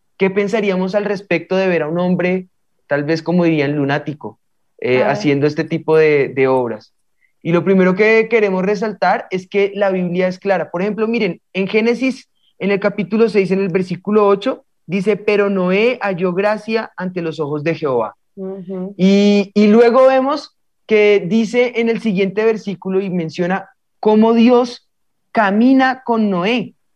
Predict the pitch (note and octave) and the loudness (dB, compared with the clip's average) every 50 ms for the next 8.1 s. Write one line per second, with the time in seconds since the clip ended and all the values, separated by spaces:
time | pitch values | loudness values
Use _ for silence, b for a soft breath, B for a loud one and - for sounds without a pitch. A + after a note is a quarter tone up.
0 | _ _ _ _ _ _ - F3+ F3+ F3 F#3 F#3 F3+ F3 F3+ F#3 G3+ G#3 G3+ G#3+ | _ _ _ _ _ _ -2 0 2 2 4 4 4 4 4 4 2 2 0 0
1 | A#3 A3 A3 A3 A3+ A3+ A3 A3 A3 A#3+ A3+ A3+ - A#3 G#3+ G3 F3+ F#3+ F#3+ F#3+ | 0 0 0 0 2 0 0 -2 -2 -4 -6 -4 -2 -2 -2 -2 0 0 0 0
2 | G3 G#3+ G#3+ G#3+ A3 G#3+ G#3 G#3+ G#3+ G#3 F#3+ F3 F3 F3+ G3 G#3 G#3+ G3+ - _ | 0 -2 -4 -4 -2 -4 -4 -4 -4 -4 -4 -4 -2 -2 -2 -2 -4 -6 -8 _
3 | F#3 F#3+ F#3 F#3 G3+ F#3 - F3+ D#3+ G3 A3 A3+ G3+ F#3 F3+ - F3+ E3 - - | -8 -6 -6 -6 -6 -4 -2 -2 0 0 0 0 0 0 0 0 -2 -2 -2 0
4 | A#3 A#3 G#3+ - - G#3 G3+ - A#3+ A#3 A#3 G3+ A#3 A3+ A3+ B3+ B3 A#3 A3+ A#3 | 0 0 0 0 -2 -4 -4 -2 -2 -2 0 -2 -4 -4 0 0 0 0 0 -2
5 | b b b b b _ - A3 G#3+ G#3 G3+ G3+ G3+ - - G#3+ G3+ G3+ G3+ G#3 | b b b b b _ 0 4 4 6 4 4 2 2 2 2 2 4 4 2
6 | G#3 G#3 G#3 - - A3+ A3 A3 A3 A3+ A#3 G#3+ - G#3+ G3 F#3+ F#3 F3+ G3 G#3+ | 2 2 0 0 -2 0 0 0 -2 -4 -6 -4 -2 -2 -2 0 0 0 -2 -2
7 | - B B B _ E3+ F#3 F3+ F#3 F#3 E3+ D#3+ F3+ F3+ E3+ F3 - G3 G3 G3 | -4 B B B _ -8 -8 -4 -2 -2 0 0 0 0 0 -2 -2 -2 -2 -2
8 | G3 | -4